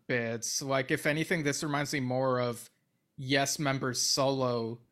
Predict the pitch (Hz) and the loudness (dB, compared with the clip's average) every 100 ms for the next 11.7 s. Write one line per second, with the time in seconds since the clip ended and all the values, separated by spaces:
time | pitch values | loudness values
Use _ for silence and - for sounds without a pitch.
0 | _ _ - - - 131 117 113 - - | _ _ -6 -4 -2 -2 -2 -2 -2 0
1 | 131 127 135 143 147 135 - 147 123 - | 2 2 2 2 2 0 0 0 0 -4
2 | 127 123 127 - 135 127 - 139 127 131 | -4 0 0 0 -2 -2 -4 -4 -2 -2
3 | - 139 123 117 139 120 113 - 156 139 | 0 0 -2 -6 -6 -4 -2 -2 -2 -2
4 | - - - 143 147 151 - - - _ | -2 -4 -6 -6 -4 -6 -10 -20 -20 _
5 | _ - 143 139 143 151 160 170 175 233 | _ -2 2 2 4 2 4 2 2 2
6 | - 240 214 170 160 - - 156 151 147 | 2 2 2 2 0 -6 -6 -2 2 2
7 | 170 143 131 117 127 143 143 131 147 131 | 2 2 2 0 0 0 0 0 2 2
8 | 127 123 - 127 117 147 135 135 135 131 | 2 -4 -4 -2 -2 -2 0 0 2 0
9 | 127 - 135 151 - - 139 143 - - | 0 -2 -4 -4 -6 0 2 2 0 0
10 | - 135 131 131 131 135 131 - 139 - | 0 0 0 2 0 0 -2 -2 -4 -4
11 | 147 135 123 120 123 147 - | -2 -2 -4 -4 -2 -2 -4